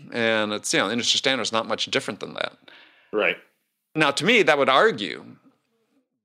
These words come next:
Speaker 1: that the problem is not shortage of prospects. <laughs> It's the inability to sell once we have a prospect.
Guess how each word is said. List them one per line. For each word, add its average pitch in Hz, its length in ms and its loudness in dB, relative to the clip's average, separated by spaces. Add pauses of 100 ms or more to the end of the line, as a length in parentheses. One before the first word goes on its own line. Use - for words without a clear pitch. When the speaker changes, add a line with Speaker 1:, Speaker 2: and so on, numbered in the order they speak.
(140)
Speaker 1:
that 151 120 2
the - 80 -6
problem 208 280 2
is 123 120 -2
not 170 160 2
shortage 165 400 4
of - 80 -6
prospects. - 800 -4 (340)
<laughs> - 340 -18
It's 180 240 2
the 120 120 -4
inability 135 580 4
to 107 80 -2
sell 131 580 2 (600)
once 120 240 0
we 117 80 2
have 131 220 2
a 104 40 -4
prospect. - 720 -6